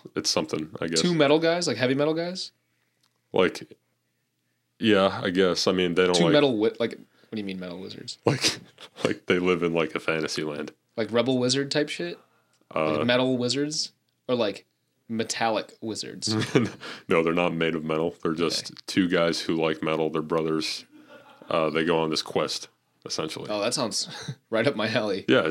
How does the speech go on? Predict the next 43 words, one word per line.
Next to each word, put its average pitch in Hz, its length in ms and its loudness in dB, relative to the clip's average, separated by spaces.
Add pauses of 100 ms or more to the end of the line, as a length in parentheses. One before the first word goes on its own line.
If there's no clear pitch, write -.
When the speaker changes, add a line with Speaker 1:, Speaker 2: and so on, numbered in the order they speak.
Speaker 1:
it's - 220 0
a, 90 260 4 (180)
it's 87 180 -2
a 92 40 0
good, 87 480 2 (220)
it's - 100 -12
a 95 40 -6
good 92 180 0
Pixar 82 280 -2
movie. 80 280 -2 (260)
So, - 400 -6 (600)
yeah, 98 100 4
lots 98 320 4
of 110 60 2
metal 110 260 6
to - 100 -2
Oscars. 87 460 0
So 80 380 0
I'll 85 240 0
be 85 80 0
Speaker 2:
Sweet. 92 120 -2
Speaker 1:
tuning 85 280 2
in 82 80 -2
for - 160 -6
sure. 92 260 -4 (240)
Speaker 2:
Great. 135 240 -2 (720)
Speaker 1:
Yeah. 87 220 -2 (160)
Speaker 2:
Good - 40 -10
to 82 140 0
Speaker 1:
Um, 82 40 -2
Speaker 2:
hear 85 120 -2
it. - 240 -6
Speaker 1:
yeah, 92 160 2
that's 82 240 -4
all 87 100 2
I 87 40 2
got 87 180 2
for - 100 -8
metal 85 200 2
news. 85 280 -2
So. - 280 -10 (220)
Speaker 2:
All 117 100 2
right. 165 280 2